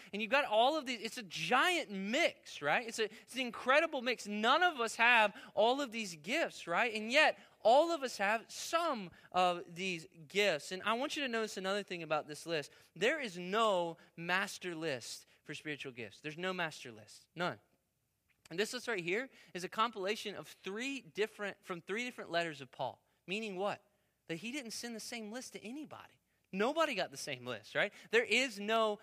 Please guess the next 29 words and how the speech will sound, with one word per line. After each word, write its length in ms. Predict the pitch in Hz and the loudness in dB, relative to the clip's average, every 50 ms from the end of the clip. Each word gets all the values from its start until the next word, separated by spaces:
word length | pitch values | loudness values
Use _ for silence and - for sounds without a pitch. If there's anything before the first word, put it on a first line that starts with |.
| - _ - | -12 _ -2
master 420 | 175 196 208 220 208 - - 202 202 | 0 0 2 0 -2 -4 -6 -6 -2
list. 240 | 208 214 190 - - | 0 0 -2 -2 -4
And 140 | 175 175 | -6 -4
what 120 | 180 202 220 | -2 -2 -2
does 100 | 262 247 | -2 -2
that 160 | 254 202 - | -2 -4 -4
tell 180 | - 214 202 180 | -4 -4 -4 -4
us? 140 | 156 - | -4 -6
That, 220 | - - - - 185 | -8 -12 -10 -6 -4
that 140 | 220 226 214 | -6 -4 -4
tells 220 | - 226 254 269 | -4 -6 -6 -6
us 160 | 311 285 - | -6 -8 -4
that, 240 | - 233 214 190 180 - - - _ _ - | 0 2 2 2 0 -4 -12 -20 _ _ -2
that, 120 | 175 190 | -2 -2
you 100 | 175 202 | 0 -2
know 100 | 214 226 | -2 0
what? 180 | 220 226 262 254 _ _ _ _ _ _ _ _ _ _ _ _ _ | 2 2 0 0 _ _ _ _ _ _ _ _ _ _ _ _ _
Some, 560 | - - - - 240 233 247 277 269 254 233 - | -6 -4 0 2 2 4 2 2 -2 -4 -6 -4
like, 220 | 185 196 190 175 - | -2 -2 -2 -2 -2
like, 160 | 175 185 165 - | -6 -6 -6 -6
some 340 | - - 240 247 269 277 | -4 0 0 0 0 -2
people, 680 | 254 - - 254 254 233 - 165 151 151 180 208 214 - _ _ _ - | -6 -8 -6 -6 -6 -6 -6 -6 -6 -4 -4 -6 -8 -12 _ _ _ -4
uh, 140 | 160 170 160 | -2 -2 -2
some 300 | - - 233 247 277 262 | 0 0 0 0 -2 -2
churches 480 | - - 226 262 - - 208 190 - | -2 -2 -2 -2 -2 -6 -8 -8 -6
here, 380 | - 240 254 247 196 185 202 202 _ _ _ _ _ _ | -4 -2 0 0 0 0 -2 -6 _ _ _ _ _ _
they, 200 | - 185 208 233 | -2 -2 -2 0
they 160 | 190 208 233 233 | 0 0 0 2
had 280 | 220 262 254 226 180 | 2 4 4 2 2